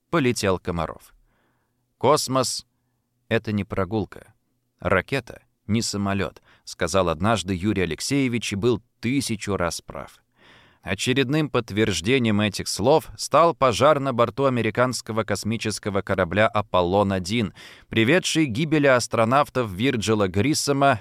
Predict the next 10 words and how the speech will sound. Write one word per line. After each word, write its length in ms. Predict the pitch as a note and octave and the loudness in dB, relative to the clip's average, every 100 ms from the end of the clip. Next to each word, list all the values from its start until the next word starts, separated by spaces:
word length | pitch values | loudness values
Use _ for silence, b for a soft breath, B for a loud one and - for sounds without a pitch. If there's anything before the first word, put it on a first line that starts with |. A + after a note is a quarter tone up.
| - | 0
Эдварда 480 | A#2 G#2+ A#2 G#2 F#2+ | 0 2 0 2 2
Уайта 400 | G2+ C3 B2 A2+ | 4 4 2 -2
и 100 | G#2 | 0
Роджера 480 | G#2 G2+ F#2 F#2+ | 2 2 0 -2
Чаффи. 540 | F#2 G2 D#2 - - _ b b b b b | -2 -2 -2 -4 -20 _ b b b b b
Пожар 360 | - G2 E3+ G3+ | 0 4 4 2
произошел 640 | - F3+ D3 E3 - F3+ | 0 0 4 2 4 2
двадцать 480 | D3+ B2+ E3 - D3 | 4 4 4 2 -2
седьмого 400 | C#3+ B2+ D3 C#3 | -2 2 2 4
января 520 | C#3 B2+ A#2 A#2 C#3 | 2 2 2 4 2